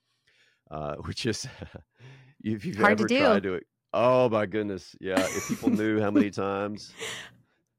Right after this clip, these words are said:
Speaker 1: they watch, they
Speaker 2: I
Speaker 1: watch a video per day and they're like, "Oh, that was short."
Speaker 2: Yeah.
Speaker 1: Yeah, but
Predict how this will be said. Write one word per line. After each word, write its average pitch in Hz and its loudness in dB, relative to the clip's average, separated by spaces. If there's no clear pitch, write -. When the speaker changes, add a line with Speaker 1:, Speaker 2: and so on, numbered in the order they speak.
Speaker 1:
they 123 2
watch, 135 2
they 226 4
Speaker 2:
I - 2
Speaker 1:
watch 113 0
a 104 -2
video 98 0
per 98 -4
day 98 2
and 107 0
they're 113 -2
like, 92 -2
"Oh, 285 -4
that 165 -4
was 247 -10
short." 120 -6
Speaker 2:
Yeah. 208 0
Speaker 1:
Yeah, 143 4
but 110 0